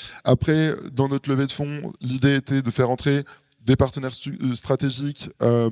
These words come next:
à différents niveaux. D'abord dans le jeu vidéo, euh, à la fois pour évidemment avoir de l'aide, euh, mais aussi pour, enfin, avoir des conseils,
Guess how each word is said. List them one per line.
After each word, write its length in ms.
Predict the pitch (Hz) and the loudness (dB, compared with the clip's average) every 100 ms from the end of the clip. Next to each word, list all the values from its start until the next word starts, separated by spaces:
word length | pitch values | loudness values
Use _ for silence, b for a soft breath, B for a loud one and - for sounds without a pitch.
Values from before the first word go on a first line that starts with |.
| 117 | -4
à 100 | - | -4
différents 380 | 123 127 139 123 | -2 -2 -2 0
niveaux. 320 | 127 127 170 B B B | 0 2 0 B B B
D'abord 400 | 131 123 135 135 | 0 2 2 0
dans 180 | 127 123 | -4 -2
le 140 | 123 120 | 0 0
jeu 140 | 123 | -2
vidéo, 420 | 117 117 127 - B B B - | -2 2 2 2 B B B 0
euh, 500 | 120 113 117 113 113 113 | 2 4 2 0 -6 -4
à 80 | 120 | -2
la 80 | |
fois 160 | 120 135 | 0 0
pour 340 | - 110 - _ _ 127 | 0 -4 -6 _ _ 0
évidemment 440 | 113 117 123 127 | 2 2 0 0
avoir 200 | 113 110 | 0 0
de 100 | 117 | 2
l'aide, 360 | 127 135 110 101 B B - | 2 2 0 -4 B B -4
euh, 320 | 110 110 107 110 110 110 - | 0 2 2 0 -2 -8 -2
mais 220 | 110 104 110 - | 0 2 0 2
aussi 300 | 123 - 131 | 0 0 -2
pour, 340 | - 120 110 | 2 2 2
enfin, 220 | - 101 - _ _ | -2 -6 -6 _ _
avoir 280 | - 117 110 | 2 4 4
des 100 | 120 | 2
conseils, 500 | 131 123 139 135 | -2 0 2 2